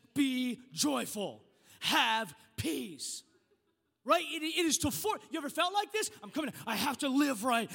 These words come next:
I gotta do right. I gotta try not to curse. I gotta try not to sin. I gotta try not to kill. I gotta," is it a little extreme? I try so hard.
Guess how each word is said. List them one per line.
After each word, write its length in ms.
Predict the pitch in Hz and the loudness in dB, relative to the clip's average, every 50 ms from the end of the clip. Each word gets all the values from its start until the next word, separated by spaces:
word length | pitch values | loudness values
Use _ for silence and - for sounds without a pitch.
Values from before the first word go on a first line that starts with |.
| - - | -4 -2
I 80 | 262 | -2
gotta 240 | 226 269 277 233 220 | 2 2 2 0 0
do 380 | 175 - - 262 294 302 294 254 | -2 2 4 6 6 6 6 4
right. 280 | 254 254 240 226 196 - - - | 4 4 4 4 2 -2 -2 0
I 80 | - 269 | 0 2
gotta 180 | 262 262 240 | 2 2 2
try 260 | - - - 254 254 | 2 0 2 2 2
not 200 | 277 269 254 262 | 2 2 0 0
to 80 | - 233 | -2 -2
curse. 360 | - - - 277 226 190 - - - - - | 0 4 6 6 6 4 0 -2 -6 -4 -2
I 60 | 226 | 2
gotta 200 | 220 262 262 254 | 2 4 2 4
try 280 | - - - - 269 277 | 2 2 2 4 4 4
not 180 | 269 269 269 | 4 2 2
to 100 | - 277 | 2 0
sin. 400 | - - - - 302 269 226 170 - - - | 2 2 2 4 4 4 4 4 0 -4 -4
I 80 | 240 240 | 0 2
gotta 180 | 247 254 247 | 2 2 4
try 200 | - - 269 269 | 4 4 2 4
not 160 | 277 277 262 | 2 2 2
to 80 | 269 262 | 0 -2
kill. 480 | - - - - 247 285 262 220 180 - - - | -2 -2 2 6 6 8 6 6 4 -2 -8 -6
I 80 | - 247 | -4 2
gotta," 240 | 226 285 277 240 175 - - - - - _ _ _ _ _ _ _ _ _ _ _ _ _ _ _ _ _ _ - | 2 4 4 4 0 -4 -12 -20 -20 -20 _ _ _ _ _ _ _ _ _ _ _ _ _ _ _ _ _ _ -20
is 100 | - 156 | -16 -14
it 20 | 190 | -10
a 40 | |
little 160 | 180 190 196 180 | -8 -6 -6 -2
extreme? 520 | - - - - 208 214 226 214 175 151 - _ _ _ _ _ _ _ - - - - - - - - - - - - - - - - - - - - _ - - - _ _ _ _ _ _ _ _ _ _ _ _ _ _ - _ - | -2 -2 -2 -2 -4 -4 -4 -4 -6 -8 -14 _ _ _ _ _ _ _ -20 -20 -20 -20 -20 -20 -20 -20 -20 -20 -20 -20 -20 -20 -20 -20 -20 -20 -20 -20 _ -20 -20 -20 _ _ _ _ _ _ _ _ _ _ _ _ _ _ -20 _ -12
I 240 | - 339 349 359 311 - | -10 -6 -4 -4 -4 0
try 760 | - - - - 349 427 415 415 415 415 427 440 440 427 415 381 | 2 2 2 2 2 2 2 4 4 4 4 4 4 2 2 0
so 560 | - - - - 415 392 359 349 330 311 277 | 0 -2 -2 0 -2 -2 -2 -2 -4 -4 -4
hard. 520 | 330 370 415 440 453 466 453 427 392 330 | -2 0 0 2 2 2 2 2 0 -2